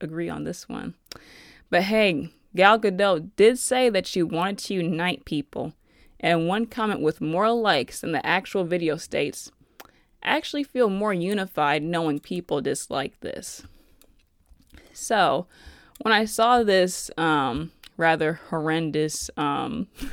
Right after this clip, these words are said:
<laughs> video at the beginning of the year, um, I was at a loss for words. Um, why would you singing when ninety-eight percent,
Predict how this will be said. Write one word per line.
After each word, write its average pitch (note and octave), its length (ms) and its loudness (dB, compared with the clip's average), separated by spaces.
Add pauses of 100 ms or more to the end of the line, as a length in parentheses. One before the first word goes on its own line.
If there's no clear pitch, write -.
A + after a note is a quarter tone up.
(340)
<laughs> - 540 -20
video D#3+ 800 2
at E3 180 0
the D#3+ 80 -4
beginning D#3 480 -2
of D3+ 220 -4
the C#3+ 100 -4
year, D3 640 -2 (960)
um, D3 720 2 (360)
I F4+ 100 4
was C4 160 2
at F3 80 6
a D#3+ 60 4
loss C3+ 540 2
for - 260 -12
words. D#2+ 640 -8
Um, C#3+ 400 -4 (480)
why B3 320 0
would C#4 280 0
you D#3+ 760 0 (720)
singing D3+ 760 -6 (580)
when E3 220 0
ninety-eight G3 600 2
percent, D#3+ 720 -4